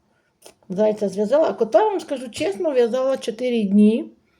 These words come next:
Не, не так то бистро було його в'язати. От. Не, не спішила, бо займалась своїми хатніми справами, то так, ну, чотири, то світ-, світло виключать, вічно дійдеш до в'язання, то вже світло виключать, то вже сидиш коло вікна, не видно, ще ж не,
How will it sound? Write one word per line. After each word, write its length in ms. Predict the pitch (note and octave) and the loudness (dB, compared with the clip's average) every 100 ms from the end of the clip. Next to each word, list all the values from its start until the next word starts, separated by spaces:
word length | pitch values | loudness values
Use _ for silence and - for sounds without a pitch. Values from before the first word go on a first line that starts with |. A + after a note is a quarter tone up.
| _ _ - | _ _ -6
Не, 180 | A3+ B3 | -2 -2
не 160 | B3+ | 0
так 220 | B3+ C#4 | 0 0
то 120 | C#4 C4+ | 0 0
бистро 340 | B3+ G#3 A#3+ | 0 0 0
було 260 | G#3+ A3 A3 | 2 6 8
його 120 | G#3 | 8
в'язати. 540 | G3 F#3+ F3 G3 A3+ - _ _ _ _ _ _ - | 6 2 2 0 -2 -12 _ _ _ _ _ _ -12
От. 480 | A#3 A#3+ A#3+ A#3 - - - D#4+ - | -6 -4 -4 -8 -10 -10 -12 -14 -12
Не, 320 | - C#4 E4 - - | -6 -2 -2 -4 2
не 100 | A#4+ | 4
спішила, 440 | - A4+ A4+ B4+ E4+ | 4 4 4 6 6
бо 120 | C4+ | 4
займалась 440 | C#4 C#4 C4+ B3+ | 2 2 -2 -4
своїми 400 | - B3 A#3+ A#3+ A3 | -2 -2 0 0 -2
хатніми 500 | A3+ B3 A3 A#3 A3+ | -6 -6 -2 -2 -2
справами, 480 | A3+ F4+ F4+ A3 G3+ | -2 -2 0 2 0
то 120 | G#3 | -2
так, 320 | G3+ F#3+ - _ _ _ - | -8 -8 -12 _ _ _ -10
ну, 240 | G4 G#4 - - | -6 -6 -8 -14
чотири, 320 | A#3+ B3+ A#4 | -6 -2 0
то 120 | G4 | 0
світ-, 420 | - C#4+ G4 - | 0 2 2 0
світло 280 | D#4 E4+ D4+ | -2 2 2
виключать, 380 | C4+ C#4 A#3+ A3 | 0 -4 -4 -4
вічно 280 | C4 - A3+ | -6 -6 -2
дійдеш 340 | A#3+ G#3+ A3+ | 0 2 0
до 160 | G3+ A3 | 2 4
в'язання, 460 | A#3 A#3 B3+ A#3 | 2 0 -2 -2
то 120 | G#3 | -2
вже 140 | F#3+ F3+ | -4 -6
світло 340 | F#3 A#3 A3+ | -8 -6 -2
виключать, 460 | G3+ G3 F#3+ F#3+ G3 - _ _ _ _ | -2 -2 -4 -6 -8 -10 _ _ _ _
то 100 | G3 | -12
вже 140 | F3+ | -10
сидиш 340 | G3+ G#3+ F#3+ G3+ | -8 -6 -8 -8
коло 240 | G3+ F#3 | -6 -6
вікна, 240 | F#3 G3+ F#3 | -6 -8 -6
не 120 | F3+ | -4
видно, 280 | F3 F3 F3 | -4 -6 -8
ще 160 | - | -10
ж 120 | F3+ | -8
не, 80 | F#3+ | -8